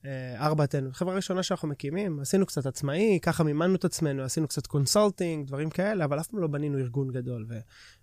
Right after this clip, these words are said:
ואנחנו יודעים, גם מ-, מזה שאנחנו קוראים הרבה, שבשביל לבנות ארגון גדול, צריך ניסיון.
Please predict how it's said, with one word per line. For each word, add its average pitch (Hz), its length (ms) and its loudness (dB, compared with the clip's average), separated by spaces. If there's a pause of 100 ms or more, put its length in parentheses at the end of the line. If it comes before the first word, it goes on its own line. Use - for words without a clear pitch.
(120)
ואנחנו 139 280 0
יודעים, 240 240 0
גם 202 180 4
מ-, 208 200 6
מזה 170 160 4
שאנחנו 160 240 2
קוראים 175 320 2
הרבה, 139 260 0
שבשביל 135 340 -6
לבנות 160 300 -2
ארגון 151 260 2
גדול, 147 380 2 (580)
צריך - 220 -2
ניסיון. 185 360 4